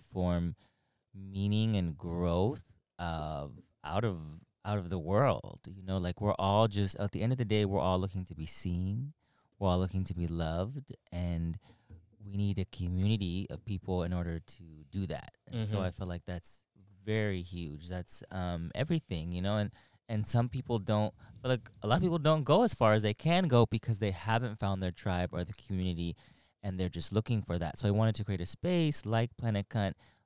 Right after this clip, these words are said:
Speaker 1: Mind you, it's still just a party, um, but at least to create a place, even though it's f-, a party, that people can have fun, they can express themselves, and hopefully build community and see people around them not being afraid to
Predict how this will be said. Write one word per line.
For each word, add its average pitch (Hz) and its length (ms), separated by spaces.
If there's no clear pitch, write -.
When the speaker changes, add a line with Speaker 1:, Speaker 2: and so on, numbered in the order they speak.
Speaker 1:
Mind 190 280
you, 135 220
it's - 380
still 95 320
just 85 200
a 92 40
party, 101 580
um, 85 400
but 180 300
at 117 120
least 127 220
to - 80
create 113 200
a - 80
place, 104 500
even 127 320
though 92 420
it's 95 200
f-, - 360
a - 20
party, 90 480
that 107 100
people 107 240
can 92 180
have 92 240
fun, 107 340
they 95 80
can 87 160
express 107 440
themselves, 92 640
and 76 100
hopefully 92 480
build 85 380
community 92 480
and 85 140
see 95 180
people 87 420
around 85 320
them 87 280
not 113 240
being 123 200
afraid 107 380
to 87 320